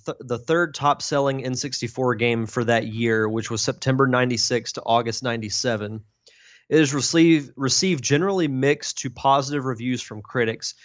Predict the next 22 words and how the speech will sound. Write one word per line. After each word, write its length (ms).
The 80
main 220
criticism 520
of 120
the 60
game 240
was 120
how 200
its 140
stunning 380
first 360
level 240
makes 220
the 100
rest 280
of 60
the 80
game 260
seem 240
like 160
a 40
letdown. 680